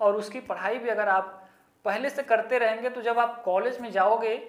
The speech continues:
तो कॉलेज में जब जाओगे तो आप topper तो पहले ही बन चुके हो, क्योंकि आपको सारी चीज़ें मालूम है। जो नया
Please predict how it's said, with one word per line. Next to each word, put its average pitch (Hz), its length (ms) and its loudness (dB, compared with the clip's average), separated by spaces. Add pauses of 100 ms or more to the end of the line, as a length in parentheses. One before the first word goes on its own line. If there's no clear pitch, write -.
(680)
तो 196 60 -6
कॉलेज 220 520 2
में 277 140 0
जब 220 160 2
जाओगे 202 360 4
तो 262 120 -4
आप - 720 0
topper 220 420 6
तो 294 100 0
पहले 240 340 4
ही 285 120 2
बन 220 220 0
चुके 202 240 -8
हो, 196 60 0
क्योंकि 233 220 -6
आपको 208 280 0
सारी 220 280 2
चीज़ें 247 280 -4
मालूम 240 400 4
है। 170 300 -4 (640)
जो 180 80 -8
नया 208 320 2